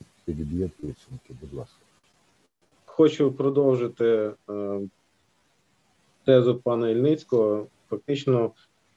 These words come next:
Speaker 2: на сьогоднішній день маємо колосальний об'єм роботи, тому що, якщо що стосується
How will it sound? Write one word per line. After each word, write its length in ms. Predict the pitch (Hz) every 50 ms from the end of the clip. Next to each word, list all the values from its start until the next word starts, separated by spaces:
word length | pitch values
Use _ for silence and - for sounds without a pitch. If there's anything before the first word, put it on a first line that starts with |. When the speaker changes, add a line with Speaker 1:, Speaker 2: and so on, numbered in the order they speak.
| _ _ _ _ _
Speaker 2:
на 120 | 120 113
сьогоднішній 520 | 107 - 123 117 139 139 139 127 131 135 127
день 240 | 127 143 135 131
маємо 260 | 127 127 123 120 120 120
колосальний 600 | - 127 120 117 - - 135 127 123 117 117 117
об'єм 440 | 117 113 110 110 117 117 113 113
роботи, 640 | 107 107 104 107 123 139 143 139 135 113 110 104 101 - _ _ _ _
тому 260 | 107 113 117 113 113
що, 440 | - - - 117 113 110 107 104 104 - _ _ _
якщо 280 | - 101 - - 131 123
що 300 | 127 - - - 131 127
стосується 760 | 131 127 123 127 - 139 135 131 123 127 - - 120 113